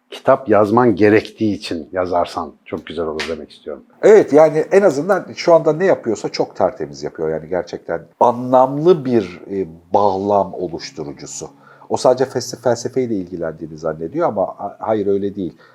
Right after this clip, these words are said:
Speaker 2: Kendi yaş kuşağı için, daha otuzlu yaşlarının başında kendi yaş kuşağı için bir bağlam kurgusu kuruyor. Yani bambaşka bir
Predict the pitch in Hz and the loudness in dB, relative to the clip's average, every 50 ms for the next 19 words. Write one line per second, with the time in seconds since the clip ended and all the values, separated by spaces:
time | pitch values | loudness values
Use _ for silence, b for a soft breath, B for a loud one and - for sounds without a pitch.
0 | b b _ - 110 107 117 123 117 117 110 - - - - - - 110 101 95 | b b _ -4 -4 -4 0 2 2 2 2 2 -4 -14 -14 -8 -2 0 2 2
1 | 85 78 - - 87 85 90 85 87 85 - - 98 98 - 95 85 78 - - | 2 0 -4 -10 -10 -6 -4 -4 -4 -4 -6 -10 -14 -8 -6 -6 -6 -6 -10 -16
2 | 80 80 80 76 80 78 - - 156 175 160 - 214 107 107 104 101 95 - - | -18 -18 -16 -16 -16 -16 -16 -16 -16 -16 -14 -14 -12 -10 -8 -8 -8 -10 -10 -14
3 | _ - - - 123 131 131 - - 110 95 92 110 104 - b b b b b | _ -18 -12 -10 -10 -10 -12 -14 -16 -16 -12 -10 -10 -12 -12 b b b b b
4 | b - 98 104 101 104 107 117 117 117 107 - - 98 87 76 71 - - - | b -2 0 2 2 2 2 2 0 0 -2 -8 -14 -14 -14 -14 -16 -20 -20 -20
5 | - - - 73 71 71 71 73 73 73 76 76 73 90 92 92 92 85 - - | -20 -18 -16 -12 -10 -10 -8 -8 -8 -10 -10 -10 -8 -8 -8 -8 -8 -12 -10 -8
6 | 104 92 90 95 87 - b | -8 -6 -6 -6 -10 -10 b